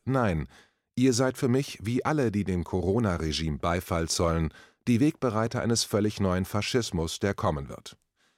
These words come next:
Das Rechtssystem wird ja gerade gekippt und die Rechtsstaatlichkeit ist keinen Pfifferling mehr wert.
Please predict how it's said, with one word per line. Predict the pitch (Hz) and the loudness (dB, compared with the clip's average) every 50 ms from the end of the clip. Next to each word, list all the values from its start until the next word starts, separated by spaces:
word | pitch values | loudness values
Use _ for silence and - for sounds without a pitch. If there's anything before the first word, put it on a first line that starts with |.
| _ _ _ _ | _ _ _ _
Das | - 123 - - - | 0 0 0 0 0
Rechtssystem | - 95 98 - - - 113 104 - - 113 113 113 117 | -2 -2 -2 -2 -2 0 0 0 0 0 0 0 2 2
wird | 110 120 113 - | 0 0 0 0
ja | 127 117 | -2 0
gerade | 104 101 92 78 82 82 78 82 | 0 0 -2 -2 -2 -2 -2 -2
gekippt | 87 92 - - 101 80 - - - - - - - | -4 -4 -4 -4 -4 -4 -4 -6 -10 -12 -12 -14 -4
und | _ 113 113 104 - | _ 0 0 0 -2
die | - 85 85 | -4 -4 -2
Rechtsstaatlichkeit | 87 104 113 113 - - - - 92 90 90 - 98 - - - 104 104 104 | -2 -2 -2 -2 -2 -4 -2 0 0 -2 -2 -4 -6 -6 -4 -2 -2 -2 0
ist | 107 - - | -2 -6 -4
keinen | - 95 90 95 98 101 - | -2 -2 0 0 0 -2 -2
Pfifferling | - 165 156 - 85 73 71 71 71 | -2 -4 -2 -2 -2 -2 -2 -4 -4
mehr | 76 80 80 76 | -2 -2 0 0
wert. | 95 90 71 - - - | 0 0 0 -4 -8 -16